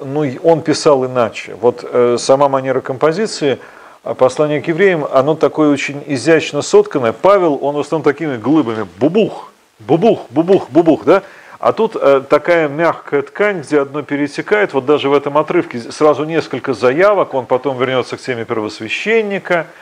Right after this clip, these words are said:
Он начал с ангелов, вот про ангелов он здесь более-менее закругляет, а потом к первосвященнику перетечёт, а потом к искуплению и так далее. Э, вот это вот скорее такое взаимопроникновение. Он, э, всё время говорит почти обо всём,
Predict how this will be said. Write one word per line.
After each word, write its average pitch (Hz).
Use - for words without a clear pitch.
Он 139
начал 131
с -
ангелов, 175
вот 123
про 127
ангелов 110
он 113
здесь 107
более-менее 107
закругляет, 156
а -
потом 127
к -
первосвященнику 156
перетечёт, 135
а 117
потом 113
к -
искуплению 180
и 135
так 135
далее. 131
Э, 127
вот 135
это 208
вот 165
скорее 170
такое 156
взаимопроникновение. 147
Он, 131
э, 127
всё -
время 175
говорит 156
почти 151
обо 131
всём, 107